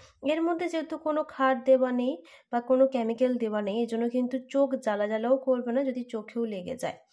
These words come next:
এবং আমরা এটা বডিতেও ইউজ করতে পারি, তাহলে কি হবে, আমাদের বডির স্কিন কিন্তু সফট, স্মুথ থাকবে। বডিতে যে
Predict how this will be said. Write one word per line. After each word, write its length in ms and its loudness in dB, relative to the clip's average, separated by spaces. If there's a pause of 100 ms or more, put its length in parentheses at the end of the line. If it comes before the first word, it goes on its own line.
(280)
এবং 240 2
আমরা 200 4
এটা 240 2
বডিতেও 380 -2
ইউজ 260 -4
করতে 280 0
পারি, 300 -2 (120)
তাহলে 240 0
কি 180 -6
হবে, 240 -2
আমাদের 360 0
বডির 360 0
স্কিন 400 -2
কিন্তু 400 -6
সফট, 460 0 (120)
স্মুথ 420 -8 (100)
থাকবে। 500 -2 (360)
বডিতে 440 4
যে 320 0